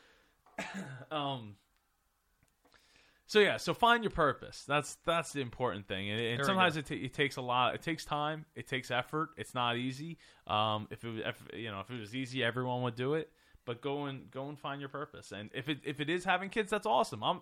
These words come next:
Speaker 1: I'm all for that. That's, you know, there's nothing wrong with that. I'm not anti, you know, "Oh, you have to be, you know, living the life where you're traveling all the time and you're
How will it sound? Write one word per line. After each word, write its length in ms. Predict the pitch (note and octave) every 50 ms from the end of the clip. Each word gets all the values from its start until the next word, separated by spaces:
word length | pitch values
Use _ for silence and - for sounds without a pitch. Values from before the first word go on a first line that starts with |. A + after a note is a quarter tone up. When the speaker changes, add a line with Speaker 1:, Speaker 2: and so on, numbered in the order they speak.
| - -
Speaker 1:
I'm 260 | A2+ D#3+ G3 G3+ - -
all 200 | D3 F3+ G3 F#3
for 240 | - A#3 A#3 A3
that. 200 | C#3 F#2+ E2 - -
That's, 320 | - D#3+ D#3+ - - - - - - - -
you 80 | - G3
know, 160 | F3 C3+ A2 A2+
there's 320 | A2 F3+ G#3 G#3+ G3 E3+ D#3+
nothing 360 | E3 E3+ F3 E3+ - F3 D#3
wrong 220 | D#3 E3 F3 E3+
with 140 | C3 G#2 -
that. 240 | - C#2+ C2+ - - _ -
I'm 140 | B2+ D#3 E3
not 260 | E3 E3+ E3 - -
anti, 760 | C#3 D#3 E3 C3+ - - D3+ D3+ D3+ D#3 D#3 D#3+ D#3+ D#3 D3+ D3 - - - - - _
you 120 | - D3 D3
know, 300 | C#3 C#3 C3+ C3+ B2+ - -
"Oh, 200 | D3 E3+ E3 D3
you 240 | C#3 D3 D3+ D3+ B2
have 440 | - - - C3 D3+ D3+ - - -
to 80 | E3
be, 600 | C#3+ A#2+ C#3+ D3 D3+ D3+ D3+ D3+ D3+ D3 C#3 C3 - - - - - - _ _ -
you 200 | - D3+ D3+ C#3
know, 400 | C3+ B2+ B2+ B2 B2 B2 A#2+ B2 A#2+
living 340 | D3+ E3 D3+ D#3+ D#3 D3+ C#3+
the 100 | D3+ D3+
life 420 | C#3+ C#3+ D3 D#3 D#3 D3+ - -
where 120 | D3 C#3+
you're 180 | C#3 C#3+ D3 C#3
traveling 560 | - - - D3+ D3 D3 C#3 C#3+ D3+ D3 C#3+
all 200 | C#3+ C#3+ D3 D3
the 60 | C#3+
time 720 | - - - D3+ C#3+ C#3+ D3+ D3 D3 D3 D3+ D3 D3 C#3
and 180 | C3 B2 B2 B2
you're 300 | A#2+ A#2+ A#2 A#2 A2+ -